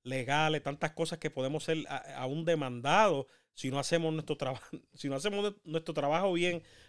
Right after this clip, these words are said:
podemos ser demandados, nuestra licencia puede ser suspendida, you know, tantas cosas que pueden suceder si no sabemos hacer este trabajo bien.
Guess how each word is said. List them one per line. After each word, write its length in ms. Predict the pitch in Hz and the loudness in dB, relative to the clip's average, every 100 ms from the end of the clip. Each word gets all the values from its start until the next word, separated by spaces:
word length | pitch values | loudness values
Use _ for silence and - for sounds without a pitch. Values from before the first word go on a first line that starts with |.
| _ | _
podemos 340 | 139 143 165 - | -2 0 0 0
ser 180 | 170 | 0
demandados, 960 | 156 151 131 127 165 175 165 165 165 160 - _ - | 0 0 -2 4 6 6 6 6 4 2 -6 _ -10
nuestra 220 | 131 135 | -6 -4
licencia 420 | 123 147 135 165 | -4 -4 -2 0
puede 240 | 160 165 | 2 2
ser 180 | 143 156 | 2 -2
suspendida, 1080 | - 156 - 135 123 156 185 170 160 160 160 _ _ _ - | -2 -4 -2 -4 -2 -2 2 4 4 2 -2 _ _ _ -2
you 100 | 160 | -2
know, 100 | 139 | 2
tantas 420 | 165 196 208 - | 2 4 2 2
cosas 340 | 214 202 185 | 2 2 0
que 100 | - | -2
pueden 260 | - 160 175 | 0 0 0
suceder 440 | 170 156 170 175 | -4 0 0 0
si 220 | - 139 131 | -2 -4 0
no 280 | 165 185 | 0 -2
sabemos 500 | - 131 135 170 143 | -4 -2 0 0 0
hacer 260 | 113 143 135 | -6 -8 -8
este 180 | 123 143 | -6 -6
trabajo 360 | 131 131 143 | -4 -4 -2
bien. 220 | 143 135 | -4 -6